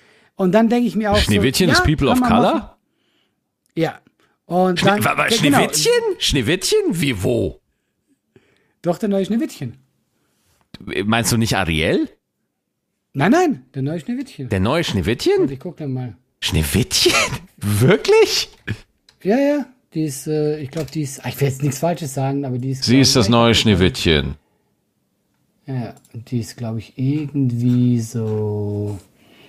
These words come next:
Speaker 1: Mexiko. Ich will jetzt wirklich nichts Falsches sagen, dass ich da nicht,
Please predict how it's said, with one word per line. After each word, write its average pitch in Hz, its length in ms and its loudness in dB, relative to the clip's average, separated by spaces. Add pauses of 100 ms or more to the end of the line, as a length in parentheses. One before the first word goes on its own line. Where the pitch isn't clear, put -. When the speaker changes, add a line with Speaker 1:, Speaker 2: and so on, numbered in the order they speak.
(380)
Speaker 1:
Mexiko. 131 640 2
Ich 131 80 -2
will 127 80 2
jetzt - 100 -6
wirklich 131 260 -2
nichts 110 160 -10
Falsches 113 340 -10
sagen, 120 160 -8
dass 117 180 -12
ich 107 180 -14
da 113 220 -12
nicht, 113 180 -12